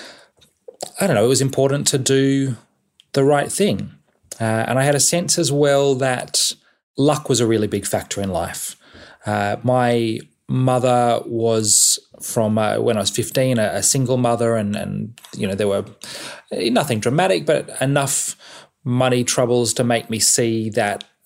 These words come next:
uh, you know, life could turn very quickly without much input from yourself. And, and, you know, that was a, a lesson for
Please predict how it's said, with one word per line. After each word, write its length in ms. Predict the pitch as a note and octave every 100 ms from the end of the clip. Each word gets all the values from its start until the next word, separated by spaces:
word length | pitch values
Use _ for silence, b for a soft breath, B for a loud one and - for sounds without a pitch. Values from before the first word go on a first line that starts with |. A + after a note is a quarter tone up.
| -
uh, 400 | G#2+ G#2 G#2 G#2+ B2
you 80 |
know, 120 | G#2+ G#2
life 360 | A#2+ A#2+ -
could 280 | - G#2+ E2+
turn 680 | - A#2 A2 G#2 G#2 G2+ G2+ _ -
very 220 | G#2+ G2+
quickly 760 | G2+ A#2 - A2 G#2 G2+ G2 B B B B B B _ - - _
without 500 | - A#2 A#2 A2+ A2 - _ _ _
much 240 | A#2+ A2+ -
input 320 | B2 B2+ B2+
from 360 | - B2 A#2+ A#2+
yourself. 560 | B2 A2+ F3 G2 -
And, 80 | G#2+
and, 380 | G#2 G#2 G#2 G#2+
you 60 |
know, 80 | F#2
that 160 | G2+ G2+
was 160 | G2
a, 500 | G#2 G2+ - - G#2+
a 40 | G2+
lesson 400 | G#2+ G2+ G#2 F#2+
for 480 | - - G2+ F#2+